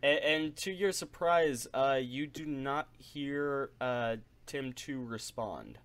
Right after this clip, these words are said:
Tim three respond. Tim four respond. Tim four.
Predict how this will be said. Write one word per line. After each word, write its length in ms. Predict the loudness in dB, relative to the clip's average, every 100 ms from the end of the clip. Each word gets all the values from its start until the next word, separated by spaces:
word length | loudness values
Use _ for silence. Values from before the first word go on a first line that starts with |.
| _ _ -10
Tim 140 | -6 -4
three 300 | -6 -10 -10 -18
respond. 420 | -20 -16 -16 -18 -20 -20 _ -20 _ _ -18
Tim 140 | -16
four 260 | -16 -18 -20 -20
respond. 400 | -20 -20 -20 -20 _ _ _ -20 -20 -20 _ -20 _ -20 -20 -20 -20 -20 _ _ -20 _
Tim 100 | -20
four. 140 | -20